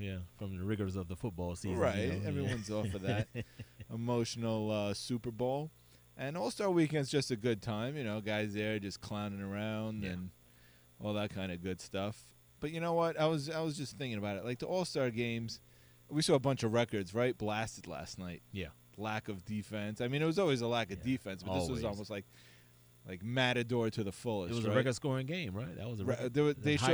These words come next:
Speaker 2: showed all the
Speaker 1: score.
Speaker 2: records last night.
Speaker 1: That was the
Speaker 2: Most
Speaker 1: highest score.
Speaker 2: threes, most by one side,
Speaker 1: Yeah.
Speaker 2: most in a game. I don't know what the over-under was, but, uh,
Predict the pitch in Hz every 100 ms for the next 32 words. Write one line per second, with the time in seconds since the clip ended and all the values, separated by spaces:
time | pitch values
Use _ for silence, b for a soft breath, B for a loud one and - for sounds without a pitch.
0 | 156 151 139 131 131 113 95 90 95 90
1 | 92 87 82 107 107 120 135 120 151 139
2 | 143 143 139 123 117 110 110 107 107 107
3 | - 151 147 143 143 139 - 95 82 76
4 | 73 120 123 113 113 101 101 131 135 135
5 | 123 123 151 117 113 113 98 107 113 85
6 | 87 90 85 87 87 82 78